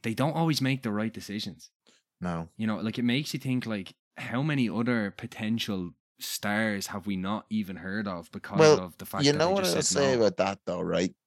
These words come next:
Speaker 2: And, and this is, this is another thing to be said about that, which I kind of agree with them as well. Do you see the way today anyone can grab a fucking guitar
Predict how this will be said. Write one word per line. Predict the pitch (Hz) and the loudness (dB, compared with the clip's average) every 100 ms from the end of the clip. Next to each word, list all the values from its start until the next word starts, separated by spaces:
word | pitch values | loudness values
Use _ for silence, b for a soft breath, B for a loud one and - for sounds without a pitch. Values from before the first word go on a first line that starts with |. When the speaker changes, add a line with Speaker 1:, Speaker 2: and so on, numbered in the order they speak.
| _ - | _ -2
Speaker 2:
And, | 101 90 | 0 2
and | 98 95 | 0 2
this | 107 127 | 2 0
is, | 123 104 - | -2 -2 0
this | 107 113 | 0 0
is | 104 | 2
another | 98 90 95 101 92 | 2 4 6 6 6
thing | - 87 85 | 2 -4 -4
to | |
be | 85 | -4
said | 80 85 80 | -2 -2 -2
about | 80 78 | -2 -4
that, | 82 80 | -4 -4
which | 95 87 | -4 -2
I | 85 | -2
kind | - 85 95 | -4 -2 0
of | 85 | 0
agree | 82 82 82 87 | -2 -2 0 0
with | 85 | 0
them | 80 | -2
as | 82 80 | -4 -4
well. | 80 85 87 _ B B B B B B _ _ _ _ | 2 2 2 _ B B B B B B _ _ _ _
Do | 143 | 4
you | 139 | 6
see | 151 185 | 6 6
the | 196 | 8
way | 180 | 6
today | 165 139 104 101 107 101 90 _ _ _ 101 | 4 4 6 8 8 4 0 _ _ _ -2
anyone | 104 110 104 98 | 0 2 2 0
can | 92 90 | -2 -2
grab | 87 85 | -2 -2
a | 82 | -2
fucking | 87 82 85 85 | -2 -2 -2 -2
guitar | 82 - 82 82 82 | -4 -2 0 0 0